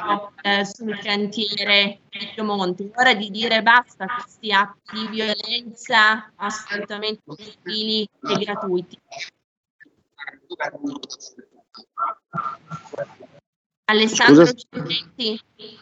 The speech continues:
Speaker 2: Sì, sì, sì, Sara, eccomi qua. Sì, sì, ci, ci sono, ci sono. Eh, mm, mi, mi, mi stai dando la parola, posso,
Speaker 1: Sì,
Speaker 2: posso
Speaker 1: sì.
Speaker 2: parlare?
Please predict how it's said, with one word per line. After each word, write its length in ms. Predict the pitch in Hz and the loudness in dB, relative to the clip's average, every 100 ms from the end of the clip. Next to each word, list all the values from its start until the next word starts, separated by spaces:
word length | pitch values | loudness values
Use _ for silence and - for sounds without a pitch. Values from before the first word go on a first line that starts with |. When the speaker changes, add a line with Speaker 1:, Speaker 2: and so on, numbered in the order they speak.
| _ | _
Speaker 2:
Sì, 180 | 160 - | 4 4
sì, 220 | _ - 180 | _ 4 4
sì, 200 | - 180 | 6 2
Sara, 380 | - 156 135 | 4 6 8
eccomi 300 | 139 - 143 139 | 6 4 2 0
qua. 220 | - 113 95 | 0 0 -2
Sì, 160 | - | -6
sì, 160 | 123 127 | -8 -6
ci, 140 | - _ _ - - - | -8 _ _ -20 -20 -18
ci 80 | |
sono, 400 | - 123 101 95 95 | -10 -2 0 0 -4
ci 120 | - | -8
sono. 320 | - 101 87 90 | -8 -8 -8 -6
Eh, 600 | - 120 123 123 123 120 | 2 6 8 8 4 2
mm, 560 | 113 110 120 120 120 107 | -2 0 4 4 4 6
mi, 160 | 127 123 | 6 8
mi, 240 | 131 143 - | 8 6 4
mi 140 | 131 | 0
stai 240 | 139 147 131 | 4 4 4
dando 280 | - 151 156 | 2 4 4
la 100 | 151 | 4
parola, 380 | 156 147 120 113 | 4 4 4 0
posso, 480 | 117 107 - 120 117 | -6 -8 -2 0 2
Speaker 1:
Sì, 120 | 311 | 0
Speaker 2:
posso 160 | - | -4
Speaker 1:
sì. 60 | - | -2
Speaker 2:
parlare? 560 | 120 110 101 98 147 | -2 -2 -2 0 0